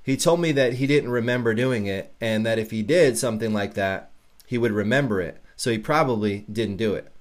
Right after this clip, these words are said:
Wozniak recalled. When I asked Jobs directly, he became unusually quiet and hesitant. "I don't know where that allegation comes from,"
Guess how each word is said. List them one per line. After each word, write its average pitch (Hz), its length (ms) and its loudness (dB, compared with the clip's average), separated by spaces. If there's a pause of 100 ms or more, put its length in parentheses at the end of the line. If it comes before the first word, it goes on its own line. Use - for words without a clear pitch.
Wozniak 98 500 -4
recalled. 90 440 -6 (580)
When 117 140 0
I 120 40 2
asked 147 280 0
Jobs 139 320 2
directly, 107 640 -2
he 123 140 -4
became 120 420 -2
unusually 147 720 -2
quiet 117 540 0
and 110 100 -8
hesitant. 117 540 -6 (680)
"I 127 100 2
don't 208 180 2
know 196 120 2
where 143 300 4
that 131 160 2
allegation 123 680 0
comes 131 300 -4
from," 82 400 -10